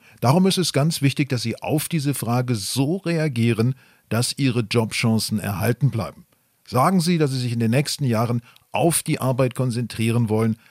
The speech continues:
dass das im Mittelpunkt Ihrer Planung steht, egal ob es so ist oder nicht, denn es soll Ihnen keinesfalls ein Nachteil daraus erwachsen,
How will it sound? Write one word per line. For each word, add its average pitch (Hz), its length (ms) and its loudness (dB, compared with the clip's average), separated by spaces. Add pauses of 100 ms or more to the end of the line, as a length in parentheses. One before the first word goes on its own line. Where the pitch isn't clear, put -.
(160)
dass 104 160 -4
das 147 200 0
im 123 300 -2
Mittelpunkt 131 600 2
Ihrer 101 220 -2
Planung 110 500 0
steht, 117 340 -2 (360)
egal 120 500 2
ob 131 180 -2
es 123 200 -2
so 107 120 -2
ist - 360 -2
oder 92 200 -4
nicht, 104 300 -2 (280)
denn 117 120 2
es 127 100 2
soll 147 200 2
Ihnen 147 300 -2
keinesfalls 120 920 0
ein 101 160 0
Nachteil 101 460 -2
daraus 95 400 -4
erwachsen, 92 640 -6